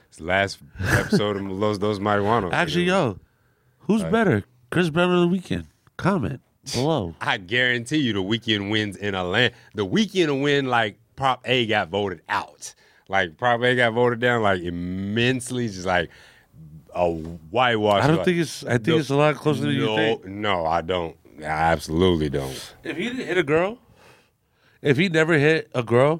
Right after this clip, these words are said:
Speaker 1: Mm-hmm.
Speaker 2: he'd have Super Bowled by now.
Speaker 1: Yeah, he would've. But,
Speaker 2: You feel me?
Speaker 1: But
Speaker 2: For,
Speaker 1: he,
Speaker 2: like,
Speaker 1: but he Mike Tyson Rihanna, so
Speaker 2: He didn't, bro.
Speaker 1: Yeah, he
Speaker 2: He,
Speaker 1: did.
Speaker 2: she,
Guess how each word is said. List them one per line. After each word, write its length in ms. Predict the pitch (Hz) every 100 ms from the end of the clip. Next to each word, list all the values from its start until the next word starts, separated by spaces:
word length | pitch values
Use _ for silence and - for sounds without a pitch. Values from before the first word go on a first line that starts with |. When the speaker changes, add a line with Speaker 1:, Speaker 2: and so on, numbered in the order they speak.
| -
Speaker 1:
Mm-hmm. 300 | 90 85 85 85 _ _ _
Speaker 2:
he'd 160 | - 170
have 80 | 135
Super 220 | 139 104
Bowled 260 | 95 110 98
by 100 | 98
now. 320 | 87 80 78 _ _ _ _
Speaker 1:
Yeah, 260 | 196 180 98
he 120 | 120
would've. 300 | 104 85 87 - _ _ _ _ _ _ -
But, 180 | 101 92
Speaker 2:
You 40 |
feel 160 | 160 165
me? 140 | 190 - _ _ _ _ 82
Speaker 1:
But 220 | 92 90
Speaker 2:
For, 160 | 180
Speaker 1:
he, 80 | 98
Speaker 2:
like, 260 | 139 127 120
Speaker 1:
but 140 | 107 104
he 80 |
Mike 440 | 98 101 110 113 98
Tyson 560 | 123 117 120 98 90 85
Rihanna, 540 | 87 101 113 82 82
so 500 | - 87 80 78 73 -
Speaker 2:
He 160 | 170
didn't, 540 | 165 120 190 185 107 95 101
bro. 280 | 143 165
Speaker 1:
Yeah, 120 | 165 139
he 80 |
Speaker 2:
He, 60 | 98
Speaker 1:
did. 360 | 82 80 78 -
Speaker 2:
she, 600 | - - 101 107 117